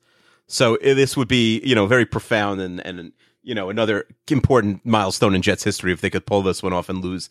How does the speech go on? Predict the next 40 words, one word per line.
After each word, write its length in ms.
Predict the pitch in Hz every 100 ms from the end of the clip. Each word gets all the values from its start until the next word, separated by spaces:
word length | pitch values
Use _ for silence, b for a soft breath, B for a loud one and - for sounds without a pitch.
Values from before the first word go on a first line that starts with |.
| b b b b -
to 80 | -
Cleveland, 340 | 208 170 151
which 120 | 135
would 80 | 160
obviously 280 | 156 127 147
end 120 | 127
their 80 | 117
season. 300 | - 170 135
If 140 | -
they 100 | 127
win, 260 | 131 190 160
you're 80 | 127
gonna 160 | 131
get 140 | 120 120
a 60 |
lot 200 | 117 113
of, 80 | 104
"Ooh, 160 | 170 135
the 80 |
Jets 200 | 104 131
are 20 | 139
gonna 80 |
make 140 | 123 120
the 40 |
playoffs" 360 | - 147 120 - b b b b
at 80 | 127
three 120 | 135
and 120 | 113
five 240 | 135 120
talk 240 | - 110 - 101
before 260 | - 117
they 100 | 98
go, 120 | 92
lose 260 | 110 107 95
to 80 | 95
Miami 460 | 90 95 95 90 -
next 260 | 98 90 -
week 140 | 90
by 100 | 80
thirty. 340 | 80 92 82